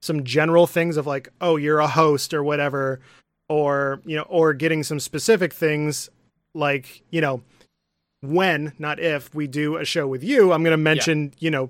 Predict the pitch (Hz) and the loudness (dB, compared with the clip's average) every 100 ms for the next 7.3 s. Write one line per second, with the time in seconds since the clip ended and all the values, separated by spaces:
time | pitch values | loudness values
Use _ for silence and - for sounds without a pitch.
0 | - 151 151 127 160 160 147 147 135 151 | -8 -4 -4 0 2 2 2 0 2 2
1 | 147 143 139 135 151 139 151 135 143 175 | 2 2 0 0 -2 0 0 2 0 0
2 | - - - 240 233 208 190 220 220 196 | -8 -16 -8 0 4 6 8 8 8 6
3 | 220 214 156 208 202 202 180 185 151 180 | 6 6 4 -2 0 0 2 0 0 0
4 | 185 151 160 175 143 143 156 175 180 156 | 0 -2 -6 -6 -6 -4 -2 0 0 0
5 | 156 160 156 151 147 131 - 135 127 135 | 0 0 -2 -2 -4 -4 -12 -14 -10 -4
6 | 165 185 156 156 156 170 127 117 151 151 | -4 -2 -2 -2 -4 -10 -10 -2 0 0
7 | - - | -4 -16